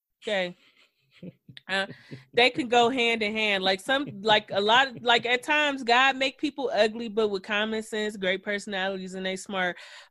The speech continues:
But a lot of times they make people ugly, and he made people, a lot of people ugly and stupid.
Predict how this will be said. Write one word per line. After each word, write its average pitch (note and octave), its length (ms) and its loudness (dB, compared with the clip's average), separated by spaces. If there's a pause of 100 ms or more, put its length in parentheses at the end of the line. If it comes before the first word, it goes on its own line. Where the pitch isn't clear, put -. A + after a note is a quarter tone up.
But A#3 180 6
a B3 60 4
lot D4 240 4
of D#4+ 100 -6
times B3 320 -2
they A#3 140 2
make A#3+ 240 -2
people A#3 300 -6
ugly, A3 440 -2
and A3 100 -4
he B3 60 -6
made B3+ 300 -2
people, A#3 240 -6
a - 20 -2
lot G#3 220 2
of G#3+ 80 -16
people F#3+ 180 -8
ugly F#3+ 380 -4
and F3 100 -8
stupid. D#3+ 460 -8